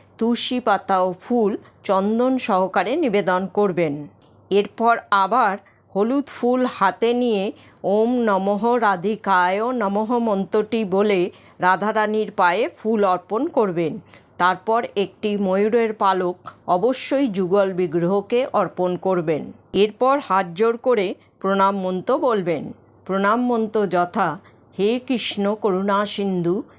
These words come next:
দীনবন্ধু জগৎপতে গোপেশ গোপিকাকান্ত রাধাকান্ত নমঃস্তুতে।" আর রাধারানীর প্রণাম মন্ত্র হলো,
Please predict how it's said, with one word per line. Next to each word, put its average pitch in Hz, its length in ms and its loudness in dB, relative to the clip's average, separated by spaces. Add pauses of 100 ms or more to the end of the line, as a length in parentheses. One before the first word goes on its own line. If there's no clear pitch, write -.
(160)
দীনবন্ধু 190 840 0
জগৎপতে 185 920 -2 (340)
গোপেশ 214 600 0
গোপিকাকান্ত 180 1160 -2 (320)
রাধাকান্ত 185 840 0
নমঃস্তুতে।" 185 1120 -2 (360)
আর 160 220 -2
রাধারানীর 220 600 0
প্রণাম 190 380 0
মন্ত্র 175 340 -2
হলো, 170 360 -2